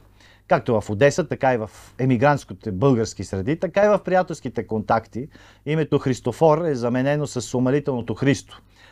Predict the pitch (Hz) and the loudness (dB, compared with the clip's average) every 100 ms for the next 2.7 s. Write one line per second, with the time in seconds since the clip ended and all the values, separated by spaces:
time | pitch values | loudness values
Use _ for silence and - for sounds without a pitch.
0 | - 123 - - 127 143 135 - 117 107 | -8 -6 -4 0 4 4 0 -4 -6 -4
1 | 113 139 165 - _ _ _ _ _ _ | -2 -2 -4 -10 _ _ _ _ _ _
2 | _ _ _ 214 196 - 87 | _ _ _ 0 0 0 -10